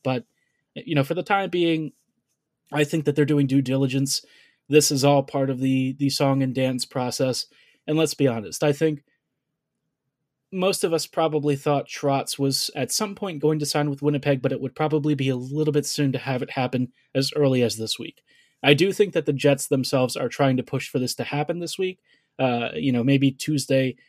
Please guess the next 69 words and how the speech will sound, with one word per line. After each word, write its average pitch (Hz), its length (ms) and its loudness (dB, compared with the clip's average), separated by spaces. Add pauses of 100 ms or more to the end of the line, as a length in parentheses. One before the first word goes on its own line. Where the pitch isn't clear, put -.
(280)
was 139 160 4
the 139 100 2
date 131 240 2
that 139 120 -6
they 131 100 0
were 123 80 0
trying 139 300 2
to 131 60 -2
put 139 140 -2
out 131 220 0
there, 131 340 0 (100)
uh, 127 140 -6
from 131 160 -6
somebody 135 480 0
in 143 140 0
the 131 100 0
org 127 320 2 (320)
in 143 100 2
order 131 220 4
to 139 180 -2
get 131 360 0
a 123 180 -2
decision 139 460 -4
from 135 180 -6
Trotz 131 320 -2
sooner 143 340 -2
rather 123 300 0
than 117 160 -4
later. 135 300 0
But, 117 200 -6 (560)
uh, 139 60 -4
you 175 160 -6
know, 175 80 2
beyond 190 320 2
that, 185 200 -2 (500)
I 151 40 2
think 165 220 -2
Barry's 156 320 4
gonna 151 180 0
do 143 200 2
what 135 160 0
he 147 180 -4
can 139 300 0
to 131 340 -2 (240)
make 139 180 4
sure 151 200 0
that 143 160 0
he 151 140 -2
keeps 156 260 -4
his 131 160 -4
doors 139 340 0
open. 147 380 0 (320)
And 143 140 2
I 175 40 6
don't 226 120 0
really 208 160 2
blame 147 240 4
him. 110 140 -4
I 120 100 -2
think 156 180 -8
that 135 100 -12
that 135 180 0
makes 131 200 -2
sense. 127 280 0
But 120 180 0
if 120 140 -4
you're 156 100 -2
the 175 100 -2
Jets 127 580 0